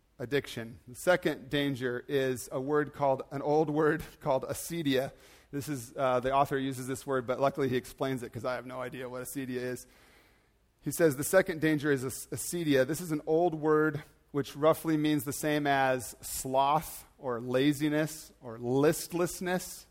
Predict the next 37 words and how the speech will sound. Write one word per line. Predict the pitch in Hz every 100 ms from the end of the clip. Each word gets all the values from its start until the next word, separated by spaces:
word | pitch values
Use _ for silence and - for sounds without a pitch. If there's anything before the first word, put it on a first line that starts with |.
| _ _ _ _ _ _
And | 143 147
yet | 156 143
it | 156
really | 143 180 170
adds | 151 147 175 156
a |
dimension. | 147 135 139 160 190 180
The |
word | 135 151
acedia | 143 - 156 160 165
kinda | 160 147
also | 139 143 156 175
brings | 127 151 151 139
about | 131 143 139
a |
connotation | 135 151 143 - 156 147 151
of | 139 135 123 -
indifference, | 139 123 135 139 - 175 190 -
that | - 123
there's | 139 120
a, | -
there's | 135 135
a | 127
not | 131 143 - -
caring, | - 147 147 170 196 202 - _ _ _ _ _ _ - -
a |
sort | 147 175 156
of | 139
a |
spiritual | 127 - 165 160 165 170 151
forgetfulness | - 139 113 143 - 185 185 190 - -
even | 185 185 202 196 - _ _ _ _ _
that's, | 156 156 -
that's | 165 156 -
caused | - 160 170 165 156
by | 156 156
our, | 151 147 147